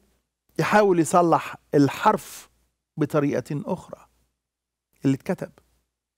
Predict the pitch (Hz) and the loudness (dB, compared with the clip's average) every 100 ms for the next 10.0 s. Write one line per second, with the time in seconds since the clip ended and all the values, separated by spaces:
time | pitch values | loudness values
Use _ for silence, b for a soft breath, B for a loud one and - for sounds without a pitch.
0 | _ _ _ _ _ _ _ _ _ _ | _ _ _ _ _ _ _ _ _ _
1 | _ _ _ _ _ _ _ _ _ _ | _ _ _ _ _ _ _ _ _ _
2 | _ _ _ _ _ _ _ _ _ _ | _ _ _ _ _ _ _ _ _ _
3 | _ _ _ - 175 185 156 180 160 - | _ _ _ -4 0 0 4 4 4 2
4 | 127 113 117 127 - 151 160 269 240 - | 0 0 -2 -6 -6 -4 0 0 0 -6
5 | 123 120 - - _ _ _ _ b b | -8 -8 -8 -12 _ _ _ _ b b
6 | b b b _ 156 151 185 277 330 240 | b b b _ 2 4 2 4 2 0
7 | 190 - 175 151 226 233 120 107 101 - | -2 2 2 4 2 2 2 0 -2 -10
8 | _ _ _ _ _ - - 107 123 147 | _ _ _ _ _ -20 -8 0 2 2
9 | - - 160 131 110 110 113 98 - | -2 -2 -2 0 -8 -6 -6 -6 -10